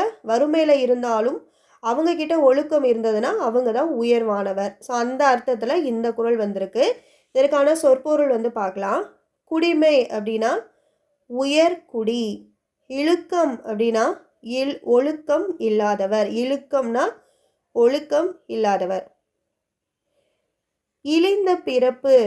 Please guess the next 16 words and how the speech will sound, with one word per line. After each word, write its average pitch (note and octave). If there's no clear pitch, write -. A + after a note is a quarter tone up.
அப்படின்னா G#3+
பெயரெச்சம். A#3
இழிந்த A#3+
அ, G#3+
பிறப்பு A3+
பெயரெச்சத்துல G#3+
வரும். F#3
நாலாவது C4+
குறள், A#3
மரப்பினு D#4
மோத்து D4
கொளலாகும் B3
பார்ப்பான் G#3+
பிறப்பொழுக்கங் D4+
குன்ற C4
கெடும். G3+